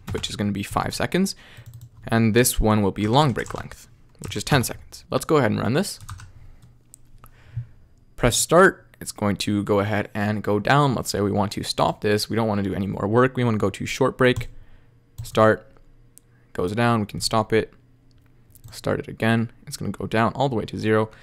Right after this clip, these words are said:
Let's say we want an extra long break. Press start.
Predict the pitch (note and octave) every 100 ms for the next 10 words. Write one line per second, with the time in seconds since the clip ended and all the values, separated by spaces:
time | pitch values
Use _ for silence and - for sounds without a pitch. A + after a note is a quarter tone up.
0 | - - - A#2 A2+ G#2 G#2 G2 - A2+
1 | - B2 - - A#2+ B2 C#3 C#3+ C#3 C3
2 | - - _ - - - - - D#3+ C#3+
3 | - A2 A2+ -